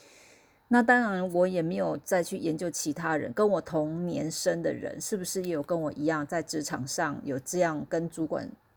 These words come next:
上司有不是很愉快的情况，这种，这种事件发生哦。当然我没有特别有这样的 case、这样的案例可以让我研究。那就在今天晚上，我突然想到一个问题，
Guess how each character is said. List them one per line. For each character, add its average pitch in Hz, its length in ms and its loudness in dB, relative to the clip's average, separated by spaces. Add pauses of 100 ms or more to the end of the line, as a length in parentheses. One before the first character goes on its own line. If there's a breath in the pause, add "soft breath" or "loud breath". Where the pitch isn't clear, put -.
上 175 320 2
司 160 460 2
有 131 260 2 (180)
不 - 100 -6
是 196 160 -2
很 156 180 -4
愉 135 140 0
快 165 240 0
的 151 100 -2
情 - 300 -8
况， 160 240 -4
这 160 100 0
种， - 220 -6 (260)
这 214 120 -2
种 185 300 -2
事 - 380 0
件 165 300 2
发 147 240 0
生 143 280 -4
哦。 - 240 -10 (100)
当 190 160 -4
然 170 60 -4
我 160 100 -2
没 165 140 -2
有 170 60 0
特 185 220 -2
别 147 260 -4 (440 loud breath)
有 156 120 2
这 226 180 6
样 202 120 4
的 170 100 -2 (120)
case、 170 420 -2
这 - 80 -2
样 170 100 -2
的 160 120 -10
案 170 220 2
例 165 100 -4
可 170 180 -4
以 156 40 0
让 160 160 -2
我 147 120 -8
研 - 180 -10 (140)
究。 - 260 -8 (1080 loud breath)
那 294 180 8
就 294 180 6
在 240 500 6 (520)
今 285 240 8
天 262 260 8
晚 185 200 0
上， 202 260 0
我 160 100 -6
突 220 200 -2
然 185 120 2
想 156 240 -6
到 170 220 -2
一 107 80 -8
个 170 140 -4
问 - 300 -2
题， - 220 -14